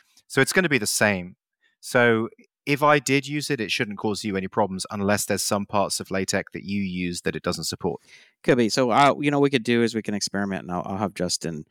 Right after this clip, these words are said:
Speaker 2: I could ask Justin to say, "Hey, could you pass some of the weird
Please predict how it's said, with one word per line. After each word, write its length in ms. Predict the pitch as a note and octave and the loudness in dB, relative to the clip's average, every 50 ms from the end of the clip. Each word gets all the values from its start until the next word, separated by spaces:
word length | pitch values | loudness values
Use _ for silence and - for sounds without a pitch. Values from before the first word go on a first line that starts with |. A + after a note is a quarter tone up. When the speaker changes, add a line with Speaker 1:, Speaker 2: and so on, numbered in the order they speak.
| - - - - - - - - - _ _ _ _ - | -18 -20 -20 -18 -18 -20 -20 -20 -20 _ _ _ _ 0
Speaker 2:
I 80 | B2+ | 0
could 100 | B2 B2+ | 2 4
ask 160 | A2+ - - - | 2 2 2 0
Justin 320 | - F#2+ F#2 - - F#2 | -2 -2 -2 -2 -4 -4
to 60 | F2+ - | -4 -4
say, 120 | - F#2+ | -2 -2
"Hey, 100 | G2 F#2+ | -4 -4
could 180 | - - G2 - | -4 -4 -4 -4
you 120 | C3 C3+ - _ _ _ _ _ _ _ _ _ _ _ _ _ _ _ | -6 -8 -8 _ _ _ _ _ _ _ _ _ _ _ _ _ _ _
pass 260 | - - G#2 F#2 - - | -8 -4 -4 -2 -2 -2
some 140 | - E2+ | -4 -6
of 40 | D#2+ | -6
the 80 | E2 F2 | -8 -6
weird 440 | E2+ F2 F2 E2+ F2 F2 D#3 D3 | -4 -4 -4 -2 -2 -4 -6 -8